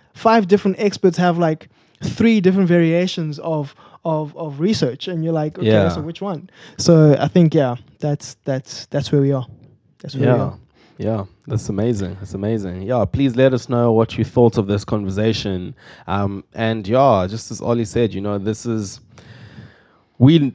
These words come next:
Speaker 2: we literally just have heart to hearts. <laughs> <laughs>
Speaker 1: Hundred percent.
Speaker 2: And this is from a conversation that we've, um, had before, and, um, we've decided to have this conversation on, um, on tape. I don't know why I said on tape, but it sounds very cool.
Speaker 1: On audio,
Speaker 2: <laughs> On
Speaker 1: bro.
Speaker 2: audio.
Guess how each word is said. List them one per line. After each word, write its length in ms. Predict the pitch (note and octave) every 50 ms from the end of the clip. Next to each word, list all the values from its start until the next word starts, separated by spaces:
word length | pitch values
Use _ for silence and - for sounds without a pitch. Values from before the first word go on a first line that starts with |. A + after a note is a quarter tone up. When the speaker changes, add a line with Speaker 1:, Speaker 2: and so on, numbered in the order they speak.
| _ -
Speaker 2:
we 220 | - B2 A#2+ C3+ C3+
literally 420 | A#2 A2+ C3 C3+ - - C#3+ B2+
just 180 | G#2 A#2 A#2 G#2
have 160 | A#2 A2+ -
heart 220 | F2 F2 G#2+ A2+ -
to 80 | - G2
hearts. 300 | A2 F#2+ E2 - - -
<laughs> 380 | - A2 G#2+ - - - - C#5+ - -
<laughs> 380 | - F3+ - - F3+ - - -
Speaker 1:
Hundred 200 | - D3 C#3 C3+
percent. 200 | C#3 B2+ A#2+ A#2+
Speaker 2:
And 100 | A#2 A2+
this 220 | A2+ B2+ B2+ B2 -
is 360 | C#3 B2 A#2+ A#2 A2+ G#2+ -
from 220 | - - A#2+ A2
a 140 | G#2+ G#2+ G2+ - _ -
conversation 680 | - G#2+ G#2+ G#2+ G#2+ G#2 G#2 G#2+ G#2 - - A2 G2+ G2
that 240 | G2 G2 G2 - -
we've, 300 | G#2 G2+ F#2+ F#2+ F#2 F#2
um, 360 | G2 F#2 G2+ G2+ G2 F#2+ G2
had 340 | - - - - C#3+ D3 A#2+
before, 400 | G2+ G#2+ F2+ - - G2 A2+ E3+ - - - - - - _
and, 560 | - - G#2 G#2 G#2 G#2 G2+ G2 G2 G2 F#2 -
um, 340 | F2 G2+ G2+ G2 F2+ E2+ -
we've 240 | - F2 G2 F2+ F#2
decided 460 | - - - G#2+ G2+ G#2 F#2+ F#2+ F#2
to 180 | - G#2 F#2+ F2+
have 240 | F2 F#2 - G2 F#2+
this 140 | G2 F#2
conversation 580 | - - F#2+ F2+ F2 F#2 F#2 G2 - - G#2 G2
on, 240 | F2+ F2+ - - - -
um, 300 | D2+ E2+ F2 E2+ - - - - - - - - - - _ - -
on 180 | - G2 G2
tape. 460 | - - - - C3+ A#2 F#2 E2+ - - - - - - _ -
I 80 | - -
don't 120 | G2+ A#2
know 80 | B2 G#2+
why 140 | G2 G2
I 40 | F2+
said 180 | E2+ - G2+ F2
on 140 | D#2+ D#2+ E2+
tape, 280 | - - B2+ F#2+ D#2 _
but 160 | - D#2 D2+ F#2
it 60 | G2
sounds 340 | - - A#2+ A#2 A2 F2+ F2+
very 220 | F#2+ F2 D#2+ F2
cool. 260 | F#2 G#2+ G#2+ A#2 A2+ -
Speaker 1:
On 140 | G3+ F#3+ G3+
audio, 400 | G#3+ A3+ A#3 A#3 A#3 A3 G3 F#3
Speaker 2:
<laughs> 20 |
On 40 | F3
Speaker 1:
bro. 360 | - E3 F3 F3 F3 F#3+ G3 -
Speaker 2:
audio. 220 | D3 C#3+ A#3 G3